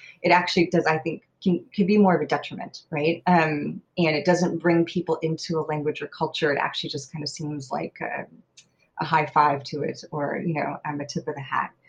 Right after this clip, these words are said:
So I think it, it, it depends on the genre and the overall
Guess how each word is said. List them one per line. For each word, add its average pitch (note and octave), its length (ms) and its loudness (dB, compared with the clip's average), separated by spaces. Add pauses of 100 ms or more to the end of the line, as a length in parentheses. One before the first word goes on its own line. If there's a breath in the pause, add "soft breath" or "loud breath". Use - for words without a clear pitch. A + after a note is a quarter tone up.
(340 loud breath)
So G#3+ 200 6
I G3 140 6
think C4+ 240 6
it, A#3+ 220 4
it, F#3 240 0
it F#3+ 180 4
depends G#3 480 2
on F3+ 340 2 (320)
the E3 220 2
genre D#3+ 560 2 (220)
and F3 160 6
the E3 60 2
overall E3 520 4